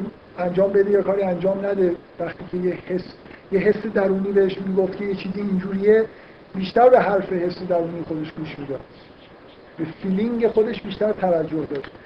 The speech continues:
در حالی که الان تمام معیارها در واقع تعلیمات عمومی در جهت تقویت تینکینگه، هنره که در جهت تقویت فیلینگ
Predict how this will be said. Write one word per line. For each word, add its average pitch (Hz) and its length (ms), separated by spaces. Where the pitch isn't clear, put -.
در 160 140
حالی 185 220
که 208 260
الان 190 340
تمام 208 480
معیارها 185 800
در 180 160
واقع 170 200
تعلیمات 165 500
عمومی 180 180
در 190 200
جهت 190 500
تقویت 165 360
تینکینگه، 165 640
هنره 214 360
که 185 100
در 165 180
جهت 151 380
تقویت 147 340
فیلینگ 156 280